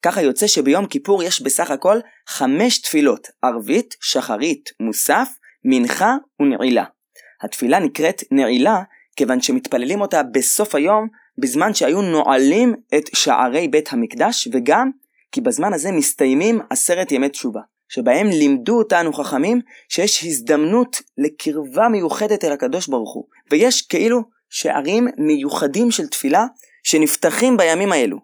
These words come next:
ועכשיו, רגע לפני שהם נסגרים, אנחנו מתפללים עוד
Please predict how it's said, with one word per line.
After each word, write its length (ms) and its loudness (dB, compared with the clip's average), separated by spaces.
ועכשיו, 440 2
רגע 200 4
לפני 220 0
שהם 220 -2
נסגרים, 500 0
אנחנו 300 2
מתפללים 560 -2
עוד 260 4